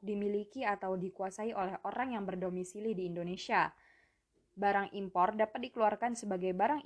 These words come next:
impor untuk dipakai setelah diserahkan pemberitahuan pabean dan dilunasi bea masuknya. Eh, lalu diserahkan pemberitahuan pabean dan jaminan, atau diserahkan dokumen pelengkap pabean dan jaminannya. Jaminan yang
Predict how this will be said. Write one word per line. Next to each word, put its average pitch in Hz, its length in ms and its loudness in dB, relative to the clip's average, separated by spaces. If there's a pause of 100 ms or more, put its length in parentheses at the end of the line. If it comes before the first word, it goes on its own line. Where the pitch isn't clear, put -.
impor 160 480 -2
untuk 220 320 -6
dipakai 208 560 -6
setelah 165 400 0 (240)
diserahkan 247 640 0
pemberitahuan 196 640 -2
pabean 175 560 -2 (480)
dan 254 160 6
dilunasi 214 480 4
bea 175 240 4
masuknya. 170 560 -2 (480)
Eh, 180 400 4
lalu 180 320 2
diserahkan 185 480 -6
pemberitahuan 180 560 -4
pabean 175 480 2
dan 185 160 0
jaminan, 175 560 -2
atau 285 320 2
diserahkan 240 560 -2
dokumen 208 400 -2
pelengkap 202 400 -4 (160)
pabean 185 400 0
dan 180 240 0
jaminannya. 180 640 -4 (960)
Jaminan 233 400 2
yang 226 180 2